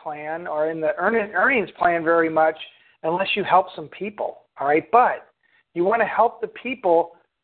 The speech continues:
that are helping theirself, that, that are actually doing something. So I wanted to bring both of you guys on. Thank you, Kathy, and thank you, Marie. I'll start with Kathy. You know, Kathy, every month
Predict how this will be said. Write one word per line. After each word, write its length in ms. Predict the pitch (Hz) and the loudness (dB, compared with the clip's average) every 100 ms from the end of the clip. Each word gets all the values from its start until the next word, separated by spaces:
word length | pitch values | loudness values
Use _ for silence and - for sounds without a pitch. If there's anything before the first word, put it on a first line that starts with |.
| _ | _
that 180 | 180 180 | 0 2
are 100 | 180 | 0
helping 460 | - 190 196 196 175 | -6 -4 -4 -6 -8
theirself, 560 | 156 - 240 269 - - | -10 -8 -2 0 0 -2
that, 240 | 170 160 | -2 2
that 160 | 170 165 | 2 2
are 140 | 156 | 2
actually 440 | 185 196 - 180 160 | 0 -2 -4 -8 -6
doing 340 | 165 175 156 - | -4 -4 -4 2
something. 420 | 160 156 170 165 - | 2 2 -10 -8 2
So 300 | 180 165 160 - _ _ | 4 4 0 -10 _ _
I 80 | - | -2
wanted 300 | 165 185 190 | 0 0 -2
to 60 | 170 | -6
bring 300 | 156 170 170 | 0 0 2
both 280 | 160 160 175 | 2 2 2
of 120 | 165 | -6
you 100 | 165 | -6
guys 260 | 165 160 156 | -2 -2 0
on. 380 | 151 156 160 151 | 0 0 -2 -6
Thank 280 | - 170 165 | -4 -4 0
you, 140 | 170 151 | -2 0
Kathy, 380 | 170 165 165 208 | 4 4 4 -2
and 120 | 151 | -4
thank 240 | 151 156 165 | -4 -4 -2
you, 80 | |
Marie. 520 | 156 151 147 175 160 _ _ _ - | 0 4 4 2 -2 _ _ _ -2
I'll 140 | 147 | 0
start 200 | - 175 | 4 2
with 140 | 165 - - | 2 -4 2
Kathy. 480 | 185 196 165 170 185 | 2 2 -2 -10 -8
You 80 | 170 | -10
know, 120 | 165 | -10
Kathy, 600 | - 180 180 180 180 - - _ _ _ _ 202 | -2 -2 0 -4 -6 -10 -20 _ _ _ _ 2
every 320 | 185 190 202 | 2 2 0
month 300 | 180 170 | 0 0